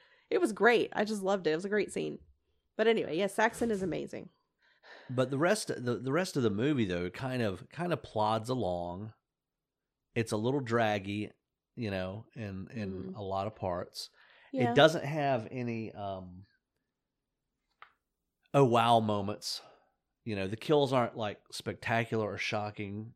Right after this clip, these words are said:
Speaker 2: You know, you're
Speaker 1: Mm-hmm.
Speaker 2: kind of, you expecting to happen what, exactly what happens.
Speaker 1: Yeah.
Speaker 2: One review I read said,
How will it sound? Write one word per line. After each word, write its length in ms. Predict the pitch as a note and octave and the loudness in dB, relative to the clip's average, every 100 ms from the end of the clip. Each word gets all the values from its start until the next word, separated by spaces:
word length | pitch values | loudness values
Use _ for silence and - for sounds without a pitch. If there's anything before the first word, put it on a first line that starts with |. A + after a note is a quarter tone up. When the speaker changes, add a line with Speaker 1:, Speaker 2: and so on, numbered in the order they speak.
| - | -4
Speaker 2:
You 100 | G#2+ | 0
know, 60 | G2+ | 2
you're 140 | A#2+ | 0
Speaker 1:
Mm-hmm. 80 | G3 | 0
Speaker 2:
kind 160 | D3 | 2
of, 180 | A#2+ - | 2 0
you 120 | D3 | -2
expecting 640 | B2+ - - B2 - A2+ G#2+ | -2 -4 0 0 0 -4 -2
to 60 | |
happen 320 | G2+ A2 G#2+ G2+ | -2 -2 -2 -4
what, 120 | F#2 | -6
exactly 460 | F2+ F#2 G2 G2+ G#2+ | -6 -4 -4 -2 -2
what 160 | A2+ | 0
happens. 520 | F#2+ E2+ F2 F2 G2 _ - | -2 -6 -8 -12 -14 _ -8
Speaker 1:
Yeah. 300 | G3+ F#3 G3 _ _ _ _ _ _ _ _ | -6 -6 -8 _ _ _ _ _ _ _ _
Speaker 2:
One 280 | C3 C3+ F#3+ | 0 2 4
review 340 | D#3 A2 A2 | 4 4 2
I 80 | G2 | 2
read 300 | G2 G2 F2+ B2 | 0 -4 -6 -10
said, 280 | - A2 | -2 -2